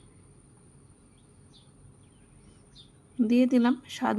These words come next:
মতো লবণ, দিয়ে দিলাম দুই চামচ ঘি, আর দিয়ে দেব দুই থেকে তিন চামচ সাদা তেল বা রিফাইন তেল। আপনারা চাইলে পুরোটাই ঘি কিংবা পুরোটাই রিফাইন তেল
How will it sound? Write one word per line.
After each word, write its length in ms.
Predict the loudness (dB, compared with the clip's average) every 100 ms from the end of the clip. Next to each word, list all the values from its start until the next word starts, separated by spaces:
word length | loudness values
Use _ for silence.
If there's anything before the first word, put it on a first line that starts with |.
| 0
মতো 200 | -2 -2 -2
লবণ, 280 | -2 0 -2 -4 -20 -20 -20 -20 -20 -20 -20 -20 -20 -20 -20 -20 -20 -20 -20 -20 -20 -20 -20 -20 -20 -8
দিয়ে 200 | 0 2 4
দিলাম 260 | 2 0 -2 -2 2
দুই 140 | 2 0
চামচ 300 | -2 -2 -2 -4 -4
ঘি, 160 | -2 -2 -4 -10 -20 -20 -20 -20 -20 -20 -20 -20 -20 -16 -6
আর 160 | -4 0
দিয়ে 160 | 0 2
দেব 120 | 2 2 0 0
দুই 120 | 2 2 0
থেকে 180 | -2 -2 2
তিন 120 | 2 2
চামচ 300 | 0 -2 -4 -12 -20 -20 -20 -20 -20 -20
সাদা 340 | -8 -6 -4 -4 -2
তেল 180 | -2 -2 -6 -12 -20 -10
বা 100 | -4 -4 -2 2
রিফাইন 400 | 2 2 -2 -2 -4 -2
তেল। 160 | -2 -2 -10 -20 -20 -8 -6
আপনারা 300 | -2 0 2
চাইলে 200 | 2 0 0
পুরোটাই 380 | -2 -2 0 0 -2
ঘি 100 | -2 -2
কিংবা 220 | 0 -2 -2 -2
পুরোটাই 380 | -2 0 0 0
রিফাইন 280 | 0 0 -2 -2
তেল 140 | -4